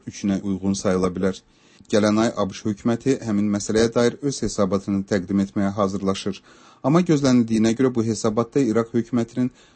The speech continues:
xüsusilə təhlükəsizlik sahəsində və milli barışıq yönündə müəyyən irəliləyişləri qeyd ediləcək. Əsaslandırma ofisinin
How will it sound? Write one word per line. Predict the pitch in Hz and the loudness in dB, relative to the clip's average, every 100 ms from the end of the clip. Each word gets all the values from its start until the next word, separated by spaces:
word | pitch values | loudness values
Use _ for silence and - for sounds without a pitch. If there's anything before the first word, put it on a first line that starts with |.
| - | -10
xüsusilə | - 143 170 156 151 | -4 0 2 2 4
təhlükəsizlik | 147 143 139 131 - 143 | 2 0 0 -2 -2 -4
sahəsində | - 143 135 110 117 104 110 | 0 2 2 0 0 0 2
və | 110 | 0
milli | 104 101 98 101 | 0 0 0 2
barışıq | 104 90 95 101 | 2 0 -4 -4
yönündə | 104 101 98 107 - - _ | 0 0 0 -2 -6 -20 _
müəyyən | 117 107 92 98 98 98 | 2 4 4 2 0 -2
irəliləyişləri | 113 107 101 95 98 98 104 98 98 | 0 2 2 2 0 0 -2 -2 0
qeyd | 98 92 | -2 -2
ediləcək. | 82 92 87 95 90 _ _ _ _ _ - | -4 -4 -4 -6 -8 _ _ _ _ _ -8
Əsaslandırma | 123 131 - 117 104 107 113 | 0 0 2 2 2 2 2
ofisinin | 120 - 135 135 | 0 -2 0 2